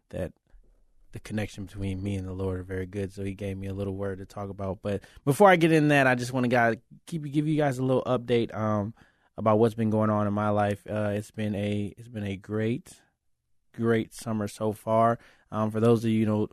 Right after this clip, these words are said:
the last time I was here, I was talking a little bit about, um, just this opportunity that I received this year to work as the in-game host for the Twins. Um, and just to kinda give you an update on just how good God has been, I've been working there,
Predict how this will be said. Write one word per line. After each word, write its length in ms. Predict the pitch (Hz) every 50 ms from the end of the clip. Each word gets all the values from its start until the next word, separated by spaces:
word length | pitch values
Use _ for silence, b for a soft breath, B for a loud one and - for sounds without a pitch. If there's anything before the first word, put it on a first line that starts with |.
| -
the 160 | 82 104 117 113
last 260 | 127 131 131 127 -
time 140 | - 120 120
I 100 | 120 110
was 160 | 113 113 -
here, 320 | - 123 120 120 117 113
I 60 | 107
was 220 | 107 107 104 110 120 -
talking 280 | - - 120 113 - 113
a 60 | 110
little 220 | 107 110 107 110 101
bit 160 | 110 107 107
about, 340 | 98 104 104 101 101 - b b b b b b b _ -
um, 520 | 104 104 104 101 101 101 98 98 98 - _ _ _ _ _ _ _ -
just 280 | 113 113 110 - -
this 180 | - 110 - 117
opportunity 600 | 110 110 107 107 - - 175 190 185 156 147 135
that 180 | 123 123 120 113
I 80 | 113
received 420 | 110 107 107 - - 127 120 113 107
this 220 | 107 104 - -
year 160 | 113 107 107
to 300 | 107 - - 110 110 107
work 280 | 104 101 107 110 104 -
as 200 | - 107 101 98
the 180 | - - - 104
in-game 380 | 110 110 104 104 101 95 101
host 240 | - - 107 104 -
for 120 | - -
the 120 | 101 101 95
Twins. 480 | - - 117 120 120 113 113 113 - - b b b b b b b -
Um, 460 | 98 104 104 101 101 98 98 95 90 - _ _ _ _ _
and 340 | 120 120 120 120 117 117 117
just 200 | 151 175 175 170
to 60 | 185
kinda 220 | 170 175 165 151 143
give 180 | 123 131 135
you 120 | 123 127 123
an 60 | 113
update 380 | 117 117 113 110 120 117 113 107
on 100 | 101 101
just 180 | 113 113 107
how 160 | 117 113 110
good 340 | 110 98 98 113 113 110 95
God 180 | 104 110 110 107
has 120 | 104 101
been, 260 | 101 107 107 107 101
I've 160 | 104 104 98 95
been 200 | 110 107 107 107
working 320 | 107 110 - - 110 107
there, 260 | 107 107 110 107 104